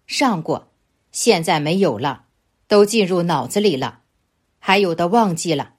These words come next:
老师到底教育了没有？教育也进了你们的血液和智慧中了。但是现在，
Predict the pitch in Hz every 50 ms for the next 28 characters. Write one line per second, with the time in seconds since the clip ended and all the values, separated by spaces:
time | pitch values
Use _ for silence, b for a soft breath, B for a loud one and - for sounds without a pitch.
0 | _ _ _ _ _ _ _ _ _ _ _ _ _ - 190 175 165 170 - -
1 | 208 202 226 208 180 175 170 170 151 147 147 - 262 247 220 202 180 175 156 160
2 | 147 151 151 156 175 170 156 135 147 - _ _ _ _ _ _ _ _ _ -
3 | - 294 311 277 247 202 170 165 151 143 131 135 - _ _ _ _ 202 196 185
4 | 175 - 220 190 180 175 170 165 151 135 - - 185 196 196 - - 285 269 190
5 | 156 151 156 156 131 113 - _ _ _ _ _ - 185 175 - - 269 214 165
6 | - 165 - - 202 175 160 160 156 135 - _ _ _ _ _ _ _ _ _
7 | _ _ _ - 180 160 160 190 151 - - 196 139 131 - - 175 147 117 -